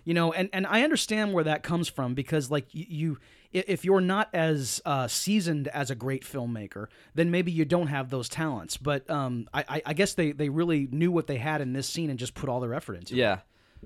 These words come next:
Speaker 2: Um, are you familiar with Matthew Robbins, the director, at all?
Speaker 1: Yeah. Um, he's, uh, he's had an interesting career.
Speaker 2: Really?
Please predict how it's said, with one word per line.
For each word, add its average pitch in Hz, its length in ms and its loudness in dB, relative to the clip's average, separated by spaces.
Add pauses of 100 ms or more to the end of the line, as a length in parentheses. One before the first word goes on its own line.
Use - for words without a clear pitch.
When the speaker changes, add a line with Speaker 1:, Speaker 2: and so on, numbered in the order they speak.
(120)
Speaker 2:
Um, 151 440 2
are 147 140 0
you 208 120 -2
familiar 196 380 0
with 180 140 0
Matthew 143 420 0
Robbins, 151 540 2
the 113 120 -4
director, 117 440 0
at 127 100 4
all? 143 260 2 (100)
Speaker 1:
Yeah. 185 400 2 (400)
Um, 165 420 2
he's, 208 440 -2
uh, 165 200 2
he's 185 200 4
had 220 140 4
an 185 80 4
interesting 143 340 0
career. 117 460 -4 (120)
Speaker 2:
Really? 135 360 0